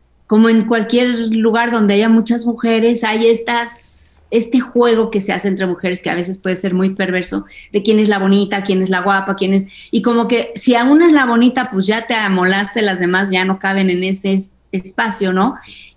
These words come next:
Y teníamos, pues, el reto de que además mi mamá era todo y más, ¿no?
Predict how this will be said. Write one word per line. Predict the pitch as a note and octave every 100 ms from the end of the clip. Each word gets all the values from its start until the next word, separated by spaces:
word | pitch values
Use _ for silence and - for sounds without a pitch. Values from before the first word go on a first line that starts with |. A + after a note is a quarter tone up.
| -
Y | A#3
teníamos, | A#3 A3 A3 A3+ A#3 A#3
pues, | A3+ A3
el | G#3+ G3
reto | A3+ A3+ B3
de | A3+
que |
además | F#3+ F#3+ G3 A3+
mi | A3
mamá | F#3 F3+ A#3+
era | A3+ G3 G3
todo | G#3+ A3+ A#3+
y |
más, | F#3+ F#3 E3+ -
¿no? | F3+ D#4+